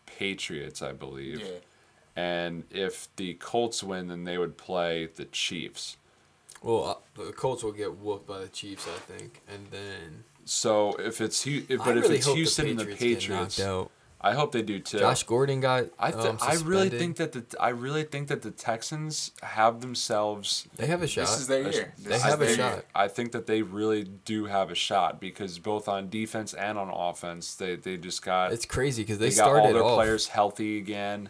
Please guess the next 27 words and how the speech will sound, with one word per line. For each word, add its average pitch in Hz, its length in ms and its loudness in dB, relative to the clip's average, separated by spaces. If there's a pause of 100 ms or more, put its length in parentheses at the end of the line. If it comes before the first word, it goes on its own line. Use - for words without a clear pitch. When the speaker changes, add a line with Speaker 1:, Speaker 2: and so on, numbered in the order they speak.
Speaker 3:
They - 80 -6
started 170 320 -2
off 139 260 2
kinda 113 260 0
doing 110 300 0
bad, 98 380 0 (580)
and 104 100 -14
now 98 180 -4
they're, 101 160 0
like, 92 280 -6
at 95 160 -12
this 95 120 -8
Speaker 2:
It's 92 60 -8
already 101 340 -6
Speaker 3:
point. 110 100 -14
Speaker 2:
finished. 113 160 -8
Speaker 1:
They 104 120 2
got, 117 380 6
they 110 120 0
got 135 240 4
all 113 180 6
their 123 100 4
players 120 460 -2
healthy 113 400 -2
again. 82 440 -8
Speaker 3:
I 95 60 -12
know. 101 320 -8